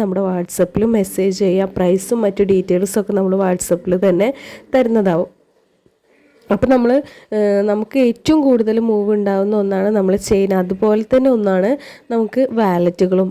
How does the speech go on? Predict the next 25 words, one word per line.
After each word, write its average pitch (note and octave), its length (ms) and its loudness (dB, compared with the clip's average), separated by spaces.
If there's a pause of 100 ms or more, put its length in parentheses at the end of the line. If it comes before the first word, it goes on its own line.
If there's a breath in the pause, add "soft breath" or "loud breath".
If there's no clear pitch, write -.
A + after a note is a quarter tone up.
അപ്പോൾ A3+ 180 -4 (100)
കോംബോ A3 480 2
ആയിട്ടുള്ള A3 340 0 (120)
ഈ - 20 2 (100)
ഒരു G#3+ 160 -2
വാലറ്റ് F#3 440 0 (100)
ഇത്രയും A#3+ 460 2
കളക്ഷൻ G#3 420 -2
നമ്മൾ F#3+ 180 -2 (100)
ചെയ്യുന്നത്, F#3+ 380 0 (280)
ഏഹ്, F#3+ 200 2
ഇതാദ്യമായിട്ടാണ്. F#3 1000 0 (600 loud breath)
കാണിക്കുന്നതൊക്കെ A#3+ 720 0 (100)
തന്നെ A3 240 0
ഡിഫറന്റ് G#3+ 400 -2
ആയിട്ടുള്ള G3+ 300 -2 (100)
പ്രൊഡക്റ്റുകളാണ്. G3 720 -2 (460 loud breath)
അപ്പോൾ G3+ 240 0
ഓരോന്നും G3 500 2
കാണുക, F#3 400 0 (380 soft breath)
എന്നിട്ട് G#3 360 0 (160)
സ്ക്രീൻഷോട്ട് F#3 720 0
എടുത്ത് F#3 200 0 (100)
നമുക്ക് F#3+ 260 0 (220)
WhatsApp-ൽ F3+ 460 -2